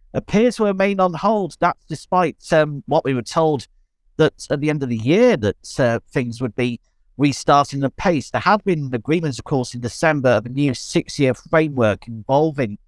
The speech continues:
those four regions to resolve the long-standing financial issues facing the, facing Welsh rugby. Uh, but, um, as things stand, it is still on a hold, and, um,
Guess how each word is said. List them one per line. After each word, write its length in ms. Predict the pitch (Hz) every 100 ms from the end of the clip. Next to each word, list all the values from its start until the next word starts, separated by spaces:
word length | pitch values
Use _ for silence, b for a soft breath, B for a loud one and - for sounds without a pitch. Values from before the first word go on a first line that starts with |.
| _ _ _
those 260 | 127 110 - -
four 260 | 160 139 110
regions 480 | 139 143 120 107 107
to 120 | -
resolve 520 | 120 104 139 135 120 _ _ _
the 80 | 120
long-standing 800 | 127 151 139 - 135 151 135 120
financial 500 | 139 139 131 135 135
issues 460 | - 135 123 - _ _
facing 480 | 151 131 - 117 110 - _ _ -
the, 200 | 120 117 -
facing 600 | - - 160 151 143 123
Welsh 340 | 120 127 - 123
rugby. 480 | 120 - 120 110 _ _ _ _
Uh, 160 | 127 120
but, 260 | 123 117 -
um, 220 | 143 131 127
as 220 | 139 147 -
things 340 | 156 135 120
stand, 540 | - 165 147 127 120 -
it 120 | 135
is 160 | 127 -
still 500 | - 170 147 127 - -
on 160 | 127
a 60 | 113
hold, 400 | - 139 131 123
and, 260 | 131 120
um, 220 | 135 127